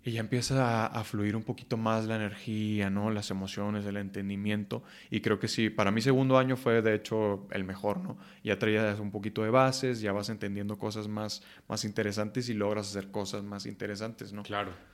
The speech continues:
Speaker 2: Sí, justo. Nosotros en segundo empezamos a trabajar ya realismo tal cual. Me acuerdo que con Singer hacíamos estos ejercicios como de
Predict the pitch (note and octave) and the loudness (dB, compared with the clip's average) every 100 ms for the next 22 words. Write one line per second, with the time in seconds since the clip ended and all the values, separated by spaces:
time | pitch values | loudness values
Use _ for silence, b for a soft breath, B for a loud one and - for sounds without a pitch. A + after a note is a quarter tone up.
0 | B B B - B2+ B2+ C#3 C#3+ C#3+ A#2 | B B B 0 2 2 2 0 0 -2
1 | A2 A2+ A#2 C#3 D3 A#2+ G#2+ A#2+ B2+ A2+ | -2 -6 -6 -4 -2 -4 -4 -4 -6 -6
2 | A2 A2+ A#2+ G#2+ F#2+ G#2 G#2 G2+ G#2 - | -8 -8 -8 -8 -6 -4 -4 -4 -6 -10
3 | _ _ _ _ _ - - - - F#2 | _ _ _ _ _ -20 -16 -8 -4 -2
4 | A2 A2 A#2 - F#2 E2+ A2 B2+ C#3 B | -2 -4 -6 -8 -10 -6 -2 -2 -4 B
5 | B B G#2+ G2 A2 A2 G#2+ G#2+ A2 G#2+ | B B -8 -4 -4 -4 -8 -8 -6 -6
6 | A2 G2+ G2+ G2+ G2+ G2 G2 F#2+ F2 F2 | -6 -6 -6 -6 -8 -8 -8 -8 -8 -10
7 | F2+ F2 F#2+ - G2 F#2 F2+ F2 E2+ E2 | -10 -10 -10 -8 -8 -6 -6 -6 -6 -8
8 | E2 D#2+ | -10 -12